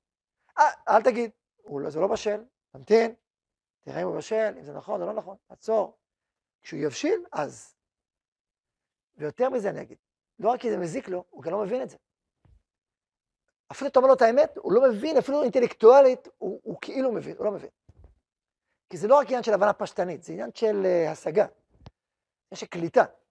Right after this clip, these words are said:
זה כמו ילד קטן, תסביר לו דבר, תסביר לו אלף פעמים, זה לא עניין, הוא לא,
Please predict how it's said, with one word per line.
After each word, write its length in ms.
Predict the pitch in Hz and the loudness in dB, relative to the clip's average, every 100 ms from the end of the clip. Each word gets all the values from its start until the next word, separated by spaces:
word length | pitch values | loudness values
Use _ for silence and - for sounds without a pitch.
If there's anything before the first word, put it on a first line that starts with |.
| _ _ _ _ | _ _ _ _
זה 100 | - | 0
כמו 160 | 220 | 8
ילד 140 | 247 220 | 8 8
קטן, 220 | 208 175 | 2 -2
תסביר 200 | 165 240 | 2 6
לו 80 | 233 | 6
דבר, 200 | 220 220 | 8 4
תסביר 220 | 214 311 | 4 10
לו 80 | 302 | 10
אלף 120 | 220 | 10
פעמים, 260 | 220 170 | 4 2
זה 80 | 175 | 0
לא 120 | 233 | 2
עניין, 280 | 269 285 226 | 4 4 0
הוא 120 | 175 | 0
לא, 840 | 180 226 233 226 226 220 214 214 - | 2 6 6 6 6 8 6 6 0